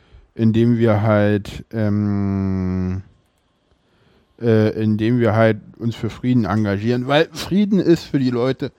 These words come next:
mittlerweile selbstverständlich geworden. Den hatten wir, haben wir jetzt so lange und ich glaube, wir brauchen, äh,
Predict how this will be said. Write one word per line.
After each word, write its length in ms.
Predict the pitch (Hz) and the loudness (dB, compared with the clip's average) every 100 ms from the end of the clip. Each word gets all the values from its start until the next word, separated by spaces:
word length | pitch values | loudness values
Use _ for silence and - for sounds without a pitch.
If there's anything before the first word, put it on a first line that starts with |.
| _ _ _ - | _ _ _ 0
mittlerweile 760 | 160 160 151 131 127 127 127 - _ - | 0 4 4 6 4 4 0 -4 _ -4
selbstverständlich 880 | 127 143 - 107 - 151 156 160 | 0 0 0 -8 -2 -4 -2 -6
geworden. 540 | - 143 139 147 151 156 _ _ _ _ _ - | -6 -4 -2 0 0 -4 _ _ _ _ _ -2
Den 160 | 127 | 0
hatten 260 | 156 - 170 | 0 0 0
wir, 400 | 156 131 147 - | 2 2 -2 0
haben 160 | 147 | 0
wir 140 | 160 139 | 2 2
jetzt 300 | 135 - - | 2 -2 -14
so 240 | 117 139 | -6 -2
lange 300 | 127 120 143 | 2 2 2
und 120 | 123 120 | 0 -4
ich 140 | 110 | -6
glaube, 400 | 117 110 156 156 | -4 0 2 2
wir 140 | 127 | 0
brauchen, 680 | 110 101 104 120 135 127 123 _ _ _ _ _ - | -2 0 0 0 0 -2 -2 _ _ _ _ _ -6
äh, 600 | 110 107 107 104 101 | 0 2 2 0 -2